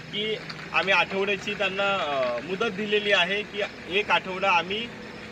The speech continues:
तुमच्याकडे फक्त पाठपुरावा करू, पण जर ह्याच्यामध्ये काही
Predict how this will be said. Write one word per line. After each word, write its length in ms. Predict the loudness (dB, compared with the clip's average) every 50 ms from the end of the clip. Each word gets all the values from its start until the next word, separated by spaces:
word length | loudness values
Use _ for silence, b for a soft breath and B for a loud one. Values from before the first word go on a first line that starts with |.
| -12 -10 -8
तुमच्याकडे 460 | -8 -8 -4 -4 -2 -2 -2 -2 -2
फक्त 260 | -2 -2 -6 -4 -4
पाठपुरावा 640 | -4 -4 0 0 0 0 0 0 0 2 4 4 4
करू, 240 | 4 2 0 0 0 0 -2 -2 -4 -4 -4 -4 -2 -2 -2 -2 -2 2 4
पण 120 | 6 6 6 4 2 -2 -2 -4 -2 -2 -2 -2 -2 0
जर 160 | 2 4 4 4
ह्याच्यामध्ये 580 | 2 0 0 -2 -2 0 -2 -2 0 0 -2 -2
काही 340 | 2 2 2 2 2 0